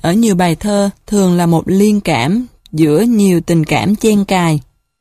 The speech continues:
Anh thường nói cái buồn thật đậm để chuyển sang nói đến những nguồn vui dù mới hé, nhưng là nguồn vui lớn. Anh thích dùng cách đối chọi không cân sức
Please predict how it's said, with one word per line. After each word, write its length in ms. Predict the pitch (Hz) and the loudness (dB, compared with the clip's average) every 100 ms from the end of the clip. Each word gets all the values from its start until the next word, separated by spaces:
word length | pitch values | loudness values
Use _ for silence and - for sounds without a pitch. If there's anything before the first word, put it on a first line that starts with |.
| _ _ _ _ _ _ _ _ _ _ _ _ _ _ _ | _ _ _ _ _ _ _ _ _ _ _ _ _ _ _
Anh 240 | 226 233 | -2 -2
thường 240 | 208 202 175 | 0 0 0
nói 240 | 175 196 | 0 -2
cái 220 | - 226 | -2 -2
buồn 280 | 240 208 175 | 2 2 2
thật 240 | 156 170 - | 0 -4 -4
đậm 340 | 165 147 156 - - | -2 0 -2 -4 -6
để 180 | 160 156 | -2 -2
chuyển 300 | - 170 147 | 0 0 0
sang 360 | - 214 202 190 | -2 0 0 0
nói 160 | 190 | 0
đến 260 | 196 190 240 | 0 0 0
những 200 | 165 196 | 0 2
nguồn 240 | 208 175 | 2 2
vui 360 | 160 196 196 190 | 2 2 2 2
dù 140 | 175 160 | 2 2
mới 240 | 156 202 | 2 0
hé, 340 | 220 185 185 277 _ _ _ | 0 0 0 -4 _ _ _
nhưng 240 | - 208 196 | -2 0 2
là 200 | 185 165 | 0 0
nguồn 280 | 160 170 156 | 0 0 2
vui 160 | 185 | 2
lớn. 360 | 185 180 180 285 - _ _ _ _ _ _ _ _ _ _ _ | 2 2 0 -2 -10 _ _ _ _ _ _ _ _ _ _ _
Anh 220 | 233 226 | -2 -2
thích 180 | 220 302 - | -2 -6 -2
dùng 220 | 214 170 | 0 0
cách 180 | - 254 | -2 -4
đối 220 | 190 202 | -2 -2
chọi 400 | 277 202 139 110 | -2 -2 -2 -4
không 240 | 156 220 208 | -6 -4 -2
cân 200 | 214 202 | -2 -2
sức 240 | - 320 | -2 -4